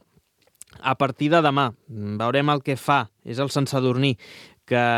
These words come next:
és l'únic equip que té el partit pendent de la penúltima jornada,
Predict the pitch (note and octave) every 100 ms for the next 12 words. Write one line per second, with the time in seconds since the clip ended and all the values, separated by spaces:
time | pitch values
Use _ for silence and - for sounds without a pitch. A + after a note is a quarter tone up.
0 | A#2 A2+ A#2 A#2+ B2+ C3 B2+ A#2+ C3+ _
1 | C3+ A#2+ - B2+ B2+ B2+ A#2+ B2 B2 B2
2 | - B2 A#2+ D3 D3+ C3 B2 A#2 - B2+
3 | B2 B2+ B2 A#2 A2+ C3 D3 E3+